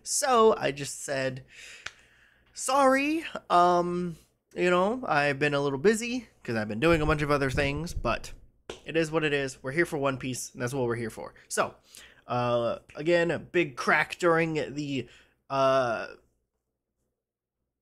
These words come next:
Labo phase, the big, the big,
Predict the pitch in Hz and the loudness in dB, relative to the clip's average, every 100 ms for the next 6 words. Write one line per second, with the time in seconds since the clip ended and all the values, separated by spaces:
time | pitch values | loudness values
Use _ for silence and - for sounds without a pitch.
0 | _ _ _ _ _ _ _ _ 147 151 | _ _ _ _ _ _ _ _ -4 0
1 | 180 202 214 233 226 247 262 - - 135 | 0 0 -2 -2 -2 -2 -4 -8 -10 -2
2 | 170 170 170 127 151 151 165 156 | -2 0 -2 -2 -6 -4 -4 -4